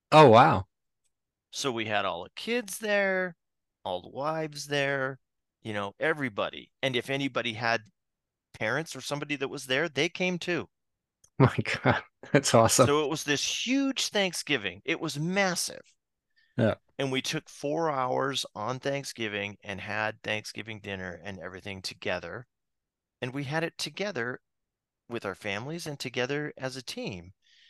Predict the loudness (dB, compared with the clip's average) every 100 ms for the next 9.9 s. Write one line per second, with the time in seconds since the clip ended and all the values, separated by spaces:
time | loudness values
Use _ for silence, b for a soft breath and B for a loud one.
0 | _ _ _ _ -4 -4 -6 -4 -2 -2
1 | -4 -8 -12 _ _ _ _ _ _ _
2 | _ -6 -2 2 4 4 0 -2 -2 0
3 | 2 0 -6 _ _ _ _ _ _ -2
4 | 0 0 -4 -4 -4 -8 -12 _ -4 -4
5 | -4 -8 -8 -8 -4 -2 -4 -8 -4 -4
6 | -6 -8 -6 -4 -4 -8 -10 -8 -8 -6
7 | -4 -4 -2 -4 -8 _ _ _ _ _
8 | _ -8 -6 -6 -8 -18 -10 -8 -6 -6
9 | -6 -6 -8 -8 -10 -8 -6 -6 -8